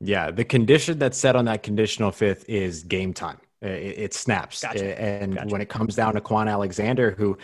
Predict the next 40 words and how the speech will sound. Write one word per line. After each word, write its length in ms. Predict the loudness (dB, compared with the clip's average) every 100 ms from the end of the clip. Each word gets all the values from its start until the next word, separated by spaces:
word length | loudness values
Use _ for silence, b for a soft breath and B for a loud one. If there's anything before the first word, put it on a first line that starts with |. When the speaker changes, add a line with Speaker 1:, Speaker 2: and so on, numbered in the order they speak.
| B 0
Speaker 1:
has 260 | 2 2
just 220 | 2 0
as 140 | 0 2
much 200 | 2 4
of 100 | 2
an 100 | 2
injury 360 | 2 4 4
history 520 | 4 2 2 4 4 4
as 160 | 0
Kiko 320 | -2 0 0
Alonso, 440 | 2 2 0 2 2
maybe 240 | 2 2
a 60 | 0
little 200 | 0 0
bit 160 | 0 -2
less 240 | -2 -2
so, 240 | 0 0
but 160 | 0 -4
still 400 | 0 4 4 2 B B -4
an 120 | 0
injury 340 | 0 2 2
history 400 | 2 2 0 2
nonetheless. 880 | 2 0 0 0 0 0 0 0 -2
He's 100 | -6
coming 200 | -2 0
off 180 | 0 0
of 60 |
a 60 | -2
high 180 | 0 0
ankle 300 | -2 -2 -4
sprain. 300 | -2 -2 -2
He's 120 | -2
been 140 | -2 0
out 200 | 0 -2
since 240 | -4 -4
week 160 | -6 0
five 300 | 2 2 -2
of 180 | -4
this 180 | 0 0
season. 440 | 0 -4 -2 -4